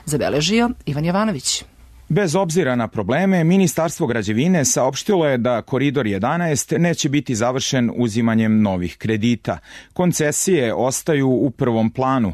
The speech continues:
Speaker 2: a sa obe kompanije iz Kine nastavit će se razgovori u smerovima koje su predložile te firme. Vlada Srbije ponovo je naišla na problem sa kojim je već bila suočena još u vreme kada je sa austrijskom Alpinom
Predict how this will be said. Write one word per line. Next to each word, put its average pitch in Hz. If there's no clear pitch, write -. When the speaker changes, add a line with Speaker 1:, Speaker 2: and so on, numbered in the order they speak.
Speaker 2:
a 135
sa 135
obe 110
kompanije 98
iz -
Kine 165
nastavit 170
će 139
se 120
razgovori 139
u 170
smerovima 135
koje 135
su -
predložile 101
te 90
firme. 104
Vlada 131
Srbije 160
ponovo 160
je 117
naišla 131
na 92
problem 147
sa 151
kojim 151
je 123
već 113
bila 92
suočena 147
još 170
u 139
vreme 151
kada 143
je 127
sa 131
austrijskom 120
Alpinom 143